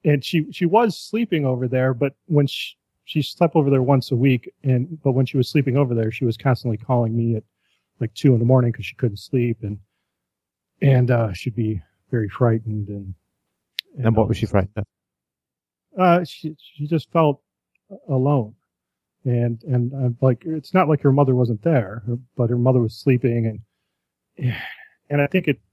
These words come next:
Speaker 1: it come, I think it, I know it goes back to kind of how their interaction was while she was growing up.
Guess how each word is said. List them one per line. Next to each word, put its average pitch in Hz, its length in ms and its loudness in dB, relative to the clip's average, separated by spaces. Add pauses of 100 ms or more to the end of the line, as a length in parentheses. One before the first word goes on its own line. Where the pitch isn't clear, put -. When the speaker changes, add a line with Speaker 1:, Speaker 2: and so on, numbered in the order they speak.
(160)
Speaker 1:
it 135 140 -4
come, 175 300 2
I 147 100 0
think 202 200 -6
it, 123 120 -2 (520)
I 147 200 -2
know 165 160 4
it 127 60 -4
goes 117 200 -2
back 123 300 -2
to 104 100 -8
kind 113 200 -4
of 110 160 -6
how 110 260 -6 (220)
their 120 300 4
interaction 110 540 -4
was 107 260 -2
while 101 320 -4 (380)
she - 200 0
was 110 180 2
growing 107 360 0
up. 117 220 6